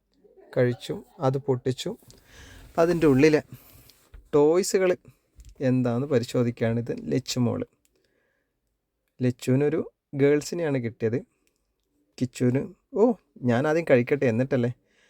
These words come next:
ആ, ല-, ഇതാണ് നമ്മൾ അനുട്ടി, ഭാര്യയുടെ ചേച്ചിയുടെ മോളാണ്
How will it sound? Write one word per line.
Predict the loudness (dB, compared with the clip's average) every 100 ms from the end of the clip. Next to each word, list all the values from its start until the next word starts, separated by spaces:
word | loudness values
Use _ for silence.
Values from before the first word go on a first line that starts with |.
| _ _ -2
ആ, | 2 2
ല-, | 0 _ -14 -4
ഇതാണ് | 0 0
നമ്മൾ | 0 0
അനുട്ടി, | 0 0 -2 -12 -18 _ _ _ -2
ഭാര്യയുടെ | -2 0 -4 -2
ചേച്ചിയുടെ | -4 -2 -4 -2
മോളാണ് | 0 2 0